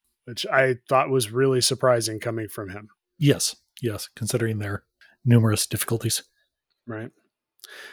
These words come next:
Speaker 1: So we, we see this desert planet. Sybok, uh, he starts laughing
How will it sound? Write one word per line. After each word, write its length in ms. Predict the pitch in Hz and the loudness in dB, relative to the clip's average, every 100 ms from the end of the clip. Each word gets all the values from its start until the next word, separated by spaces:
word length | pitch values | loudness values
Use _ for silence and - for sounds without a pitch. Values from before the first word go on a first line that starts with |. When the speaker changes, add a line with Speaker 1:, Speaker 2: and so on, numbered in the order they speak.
| - | -8
Speaker 1:
So 680 | - - 180 165 165 160 165 - - - - - _ _ _ _ - | 0 8 10 10 10 6 2 -2 -10 -14 -16 -20 _ _ _ _ -4
we, 260 | 160 185 196 | 0 0 2
we 160 | 180 | 2
see 180 | - 233 | 4 2
this 180 | 214 170 | 2 4
desert 360 | 170 139 143 | 4 4 2
planet. 420 | - 120 110 113 131 - | -4 -6 -4 -6 -8 -4
Sybok, 720 | - 160 151 156 143 131 - - - - | 2 4 6 6 4 2 -6 -18 -20 -14
uh, 240 | 139 143 - 139 139 160 | -12 -14 -16 -18 -18 -16
he 320 | 139 143 139 123 | -8 -2 -2 0
starts 440 | - 135 127 - | 0 0 0 -2
laughing 560 | 123 120 135 135 104 | 0 0 0 -2 -4